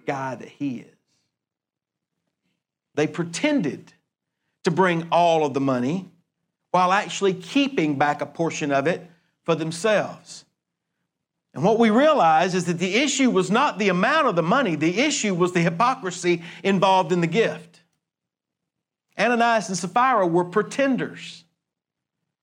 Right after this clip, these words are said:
They were a couple who wanted a reputation like Barnabas had. They wanted praise and they wanted stature. They wanted popularity.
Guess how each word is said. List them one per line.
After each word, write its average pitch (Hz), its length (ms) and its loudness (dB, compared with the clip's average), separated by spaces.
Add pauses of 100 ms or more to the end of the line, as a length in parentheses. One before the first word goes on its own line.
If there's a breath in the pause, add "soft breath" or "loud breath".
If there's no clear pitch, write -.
(440)
They 214 140 2
were 247 140 4
a 156 40 0
couple 233 320 2
who 208 120 4
wanted 214 280 4
a 190 40 2
reputation 208 640 0
like 185 240 0
Barnabas 196 420 2
had. 127 300 0
They 202 140 2
wanted 208 320 0
praise 202 460 2
and 135 220 -4 (280 loud breath)
they 180 120 2
wanted 214 240 0
stature. 214 800 -2
They 156 120 2
wanted 196 280 0
popularity. 208 920 0